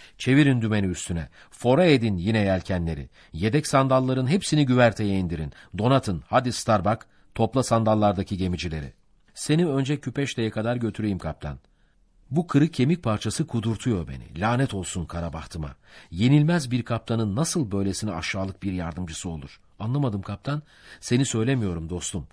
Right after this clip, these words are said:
Kendi bedenim demek istiyorum. Baston gibi bir şey ver bana. Heh,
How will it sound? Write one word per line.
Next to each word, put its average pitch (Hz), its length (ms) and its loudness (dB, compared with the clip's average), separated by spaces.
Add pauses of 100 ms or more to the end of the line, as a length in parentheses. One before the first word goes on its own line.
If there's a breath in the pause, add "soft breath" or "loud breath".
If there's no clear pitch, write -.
(340 soft breath)
Kendi 123 360 0
bedenim 117 400 0
demek 82 260 -4
istiyorum. 73 480 -8 (340 soft breath)
Baston 127 500 0
gibi 120 240 -2
bir 110 60 -4
şey 131 220 0
ver 80 220 -2
bana. 67 200 -12 (520)
Heh, 131 120 -4